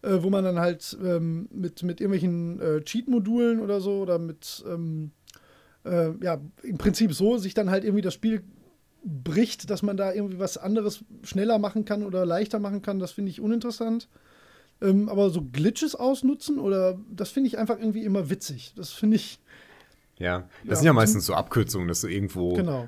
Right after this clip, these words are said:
Speaker 2: mit einem
Speaker 1: Ja.
Speaker 2: Raketensprung irgendwo in einen Raum kommst, wo du noch nicht rein
Speaker 1: Mhm.
Speaker 2: solltest oder so.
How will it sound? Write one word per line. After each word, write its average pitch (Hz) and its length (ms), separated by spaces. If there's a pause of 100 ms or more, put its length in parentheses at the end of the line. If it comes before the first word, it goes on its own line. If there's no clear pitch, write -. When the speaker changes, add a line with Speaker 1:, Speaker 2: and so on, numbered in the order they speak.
Speaker 2:
mit 95 160
einem 90 300
Speaker 1:
Ja. 82 60
Speaker 2:
Raketensprung 90 800
irgendwo 87 340
in 90 80
einen 92 60
Raum 90 220
kommst, 85 260
wo 87 40
du 85 100
noch 82 140
nicht 82 200
rein 82 440
Speaker 1:
Mhm. - 40
Speaker 2:
solltest 76 480
oder 71 220
so. 71 240